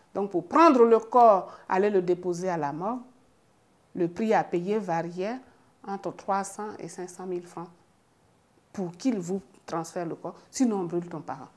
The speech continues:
C'est de la torture morale pour les survivants. Puisqu'aujourd'hui, les gens parlent que des événements de Diokwe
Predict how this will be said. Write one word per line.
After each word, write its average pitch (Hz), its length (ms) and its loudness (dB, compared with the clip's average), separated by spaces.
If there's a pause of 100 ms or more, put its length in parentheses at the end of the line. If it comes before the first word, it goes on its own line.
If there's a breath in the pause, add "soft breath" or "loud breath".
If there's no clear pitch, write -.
C'est - 180 -2
de 185 80 -2
la 170 120 0
torture 175 440 -6
morale - 380 -10 (640)
pour 156 160 -6
les 120 120 -8
survivants. 135 600 -8 (1080 soft breath)
Puisqu'aujourd'hui, 359 720 8 (100)
les 254 120 12
gens 339 180 4
parlent 320 420 6
que 349 260 6 (480 soft breath)
des 214 260 2
événements 254 380 6
de 214 140 4
Diokwe 208 600 4